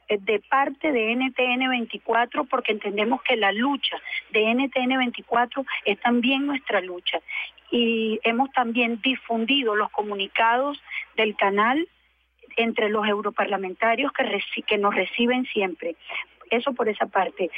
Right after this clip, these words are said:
Por otra parte, eh, traemos un comunicado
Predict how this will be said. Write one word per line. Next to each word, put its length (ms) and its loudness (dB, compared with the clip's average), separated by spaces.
Por 100 2
otra 240 2
parte, 500 0
eh, 80 -2
traemos 540 2
un 180 0
comunicado 840 0